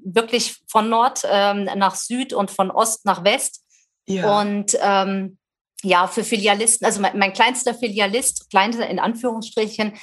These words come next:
Speaker 1: ähm, hat sieben Filialen und,
Speaker 2: Mhm.
Speaker 1: ähm, der größte etwas, ähm, über sechzig. Ähm,
Speaker 2: Ja.
Speaker 1: und dann betreue ich aber auch noch, ähm, zwei Einkaufsgemeinschaften.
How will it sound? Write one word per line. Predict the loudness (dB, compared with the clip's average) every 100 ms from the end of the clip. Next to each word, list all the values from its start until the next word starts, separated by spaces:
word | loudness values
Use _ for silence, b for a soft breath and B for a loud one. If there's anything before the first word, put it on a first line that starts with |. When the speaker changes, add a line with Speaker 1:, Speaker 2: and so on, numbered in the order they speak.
| B _ 4
Speaker 1:
ähm, | 4 2 -2
hat | -4
sieben | -4 -4 -4
Filialen | -6 -2 2 4 4 0 -4 -14 _ _ 2
und, | 2 2 0 -4 -2
Speaker 2:
Mhm. |
Speaker 1:
ähm, | 0 0 0
der | 0
größte | 0 -2 -2 0 -2 0
etwas, | -2 0 0 0 -2
ähm, | -4 -4 -6 -8 -14 _ -18 -18 -20 _
über | -2 0 2
sechzig. | 0 0 -2 0 0 -2 B B B 2
Ähm, | 4 4 0
Speaker 2:
Ja. | -2
Speaker 1:
und | 0
dann | 0
betreue | 0 -4 0 0
ich | 0
aber | 0 0 0
auch | -2 -2
noch, | -2 -2 -8
ähm, | -4 -2 -2 -2
zwei | 0 0
Einkaufsgemeinschaften. | 0 0 -2 -2 -6 -2 0 -2 -2 -4 -6 -6 -6 -6